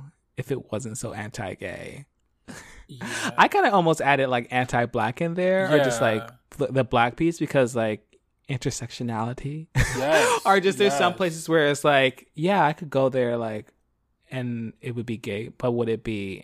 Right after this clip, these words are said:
Speaker 1: anti-black? And sometimes those things go together
Speaker 2: Sometimes
Speaker 1: in
Speaker 2: they
Speaker 1: interesting
Speaker 2: do, 'cause, like,
Speaker 1: ways.
Speaker 2: there's a, like, a country we mentioned earlier, I'm scared for both reasons. Like, I'm scared to go to Russia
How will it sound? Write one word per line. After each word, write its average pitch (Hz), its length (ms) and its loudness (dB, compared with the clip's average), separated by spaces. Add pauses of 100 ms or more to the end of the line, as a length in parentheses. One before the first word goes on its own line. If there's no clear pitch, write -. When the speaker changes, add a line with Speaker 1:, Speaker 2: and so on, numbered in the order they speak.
Speaker 1:
anti-black? 110 640 -12
And 143 100 -4
sometimes 165 440 0
those 120 140 0
things 117 180 -8
go 95 140 -6
together 95 440 -10 (120)
Speaker 2:
Sometimes 220 320 -2
Speaker 1:
in - 0 -
Speaker 2:
they 160 120 2
Speaker 1:
interesting 147 340 -2
Speaker 2:
do, 131 40 -2
'cause, 139 180 -8
like, 135 160 0
Speaker 1:
ways. - 0 -
Speaker 2:
there's 170 200 -2
a, 170 80 -6 (360)
like, 139 200 2
a 139 60 -4
country 170 340 -2
we 143 140 0
mentioned 135 320 -6
earlier, 147 340 -2
I'm 185 200 -2
scared 135 420 -2
for - 140 -8
both 131 320 -2
reasons. 113 460 -14
Like, 117 140 -12
I'm 170 140 -2
scared 156 280 -6
to 139 60 -6
go 131 120 -2
to 123 80 -4
Russia 120 760 -10